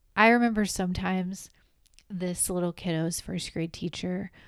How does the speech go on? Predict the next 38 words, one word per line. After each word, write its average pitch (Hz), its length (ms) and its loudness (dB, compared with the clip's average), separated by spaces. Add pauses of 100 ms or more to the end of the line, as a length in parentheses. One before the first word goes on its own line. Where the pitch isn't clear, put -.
(180)
would 190 180 -2
literally 175 680 2
say, 165 460 -4
"I 175 140 -2
need 170 320 -2 (300)
to - 120 -8
walk 175 220 -8
away 185 280 -4
right 214 220 -8
now." 202 280 -12 (600)
And 180 140 2
she - 140 -2
would 180 100 4
have 175 180 0
an 165 160 -2
aide 170 240 -6
come 160 220 -6
and 180 100 -6
deal - 180 -8
with 175 160 -8
it. - 180 -10 (760)
Like, 202 340 0
like, 220 180 2
just 202 240 -2
because 208 440 0
she, - 420 -4 (120)
she - 220 -6
had 180 280 -4
to 180 60 -6
have 170 180 -4
space - 520 -8 (160)
from 175 260 -4
that 160 180 -2
kiddo. - 340 -8 (300)
She - 180 -8
had 185 260 -4
to. - 260 -10 (1200)
And 202 500 4